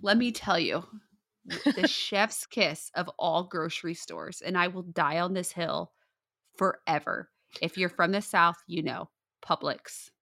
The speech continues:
Speaker 2: You
Speaker 1: A
Speaker 2: know, I've been into a
Speaker 1: Publix
Speaker 2: Publix one time, but not
Speaker 1: It
Speaker 2: everyone can
Speaker 1: is
Speaker 2: go into Publix, right?
Speaker 1: No. What do you mean? Yeah, everyone can go into Publix.
Speaker 2: I
Speaker 1: It's,
Speaker 2: thought it
Speaker 1: like,
Speaker 2: was, like,
Speaker 1: just
Speaker 2: a
Speaker 1: a
Speaker 2: military thing.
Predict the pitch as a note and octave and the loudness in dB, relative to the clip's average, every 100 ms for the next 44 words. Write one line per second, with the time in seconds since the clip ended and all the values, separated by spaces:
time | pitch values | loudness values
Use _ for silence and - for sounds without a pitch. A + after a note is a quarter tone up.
0 | _ _ _ A#3+ B3 B3 B3 C#4+ C4+ C4+ | _ _ _ 0 0 2 4 6 8 6
1 | C4 C4 A3 A#3 A3 G#3+ F#3+ - G3 F#3+ | 6 2 2 2 0 0 -2 -8 -8 -6
2 | F#3 F3+ F3 E3+ F3+ A3+ _ _ _ A3 | -6 -10 -12 -12 -14 -18 _ _ _ -4
3 | A#3 B3+ C4+ C4+ G3+ A3+ G#3+ A#3+ C4+ D#4+ | 2 4 4 6 8 8 8 6 4 4
4 | D4 A3 G#3 F#3+ F3+ - F#3 G3+ C4+ - | 4 2 -2 -4 -6 -8 -6 -4 -4 -8
5 | _ _ _ - F3 E3+ E3+ E3+ F3 _ | _ _ _ -6 0 2 2 0 -4 _
6 | _ _ _ - D#4+ A#4+ A4 D#4+ A#4+ A4+ | _ _ _ -2 0 2 4 4 6 4
7 | C#4 A4 B4+ D4 B3+ A3+ F#3+ C4+ E4+ A3+ | 4 2 2 2 2 0 0 0 0 -2
8 | C#4 - A#3+ C#4+ B3 E4 B3+ A#3+ B3+ B3 | -4 -6 -4 2 2 4 0 2 0 0
9 | A#3+ G#3+ F#3 F3+ F#3 F3+ | -6 -6 -8 -8 -10 -12